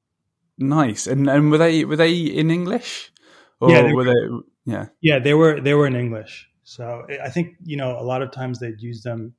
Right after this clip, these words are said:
Speaker 2: to teach kids English there.
Speaker 1: Yeah.
Speaker 2: So it was, um,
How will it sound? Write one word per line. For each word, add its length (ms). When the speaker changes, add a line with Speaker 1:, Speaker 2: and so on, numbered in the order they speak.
Speaker 2:
to 120
teach 300
kids 240
English 340
there. 360
Speaker 1:
Yeah. 220
Speaker 2:
So 600
it 100
was, 240
um, 540